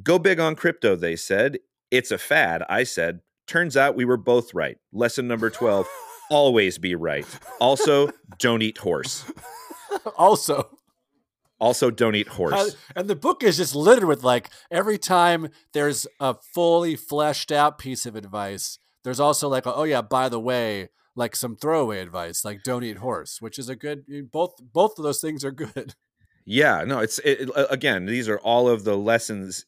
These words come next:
Speaker 1: in leadership and life from a leader who's lived.
Speaker 2: Which is you.
Speaker 1: That's me.
Speaker 2: And they can pick it up anywhere you can get books.
Speaker 1: Hold on, hold on. This is, uh, let me show you what I'm like on the cover.
Speaker 2: Okay.
Speaker 1: Hold on, watch.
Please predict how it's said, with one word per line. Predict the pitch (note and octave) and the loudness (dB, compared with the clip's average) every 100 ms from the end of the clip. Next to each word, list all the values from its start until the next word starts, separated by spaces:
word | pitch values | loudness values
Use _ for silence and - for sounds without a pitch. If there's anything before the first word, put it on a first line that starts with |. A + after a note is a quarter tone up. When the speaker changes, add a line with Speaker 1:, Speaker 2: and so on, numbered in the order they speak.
| - | -4
Speaker 1:
in | A2 A2 G#2+ G2+ G2+ | -2 -2 -4 -8 -10
leadership | A2 G#2+ G#2 G2+ G2 | -4 -2 -2 -2 -4
and | F#2 | -4
life | F2+ E2 | -4 -4
from | - F#2+ E2+ | -8 -6 -4
a | E2 | -4
leader | D#2+ E2+ D#2+ | -4 -6 -6
who's | D#2 D2 | -8 -12
lived. | A1+ - _ _ _ _ _ _ | -12 -14 _ _ _ _ _ _
Speaker 2:
Which | A#2+ C#3 | -10 -6
is | C4+ | -4
you. | G#3+ - - _ _ _ _ _ _ - | -2 -4 -8 _ _ _ _ _ _ -4
Speaker 1:
That's | A#2+ | -4
me. | A#2+ C#2+ _ _ _ _ _ _ C#3+ | -2 -8 _ _ _ _ _ _ -10
Speaker 2:
And | C#3+ | -8
they | |
can | D3+ D3 | -8 -10
pick | D#3+ | -6
it | D#3 | -4
up | |
anywhere | C3+ D#3 D#3+ | -2 -2 0
you | |
can | C#3+ | 0
get | C#3 | -4
books. | - - _ - - _ _ _ - | -4 -12 _ -20 -20 _ _ _ -2
Speaker 1:
Hold | C#3 | 2
on, | B2 G2 | 2 0
hold | G#2+ A2+ | 0 0
on. | F2+ E2 | 0 -2
This | G#2+ A2+ | -4 -2
is, | C3 - | -4 -2
uh, | A2+ | -2
let | B2 | -2
me | C#3 | -2
show | - | 2
you | C3+ B2+ | 2 4
what | A2 | 2
I'm | G2+ | 2
like | G2+ G2+ | 0 -2
on | F#2+ | -4
the | F2+ | -8
cover. | - F#2+ C#2+ C2 _ _ _ | -4 -4 -4 -12 _ _ _
Speaker 2:
Okay. | C#3+ D#3+ C3+ | -4 -4 -2
Speaker 1:
Hold | F2+ | -2
on, | D#2 C#2+ | -4 -4
watch. | F2 D2 - | -4 -4 -8